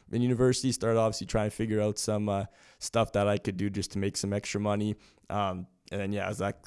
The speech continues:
I kinda just started doing little things on the side there. And then eventually, obviously, the summer of first year, I went into, um, when met,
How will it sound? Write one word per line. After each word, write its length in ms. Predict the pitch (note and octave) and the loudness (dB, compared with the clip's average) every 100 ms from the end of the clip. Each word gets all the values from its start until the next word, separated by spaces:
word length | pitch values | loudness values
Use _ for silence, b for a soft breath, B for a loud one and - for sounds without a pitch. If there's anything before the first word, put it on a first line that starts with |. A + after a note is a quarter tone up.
| - | -6
I 80 | F#2+ | -6
kinda 300 | - G#2+ G#2 | 0 0 0
just 120 | G#2 | -2
started 220 | - G2+ G2 | 0 0 2
doing 200 | G#2 G2+ | 0 2
little 160 | G2+ | 0
things 280 | - G#2 G2+ | 0 -2 0
on 80 | G2 | -2
the 60 | |
side 400 | - G#2 G#2 G2+ | 0 2 2 2
there. 340 | F#2+ G#2 A#2+ D3 b b b | 0 2 2 0 b b b
And 140 | A2 | 0
then 140 | A2 G#2 | 2 2
eventually, 380 | A2 A2 - | 2 2 0
obviously, 300 | G2 G2+ - | 0 0 0
the 40 | G2+ | -2
summer 360 | - F#2+ G#2 G2+ | 0 0 0 -2
of 80 | |
first 360 | - F#2+ G2 - | -2 -2 -2 -2
year, 160 | G#2 G2+ | 0 2
I 60 | |
went 240 | G2+ G2 G2+ | 2 0 0
into, 460 | G2+ - G2 G2 | -2 -2 -2 0
um, 300 | F#2 F2 F#2+ - _ _ _ _ - - | 0 -2 -4 -6 _ _ _ _ -14 -2
when 240 | G#2 G2+ | -2 0
met, 200 | G#2 G#2 | -2 -4